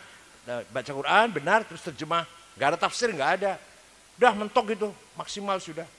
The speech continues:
Lah yang di N U, yang di kampung, alim-alim, alim-alim, usul fikih, qaid fikih, fikih, ilmu tafsir, tafsir, usul fikih, ilmu hadis, hadis, tarikh,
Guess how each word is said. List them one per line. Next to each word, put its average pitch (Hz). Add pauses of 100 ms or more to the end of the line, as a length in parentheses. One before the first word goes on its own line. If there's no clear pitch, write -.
(920)
Lah 180
yang 240
di 233
N 330
U, 294
yang 262
di 247
kampung, 277
alim-alim, 254 (360)
alim-alim, 240 (380)
usul 226
fikih, 220
qaid 208
fikih, 240 (320)
fikih, 233 (320)
ilmu 233
tafsir, 226
tafsir, 226 (160)
usul 233
fikih, 214 (440)
ilmu 226
hadis, 233
hadis, 240 (160)
tarikh, 247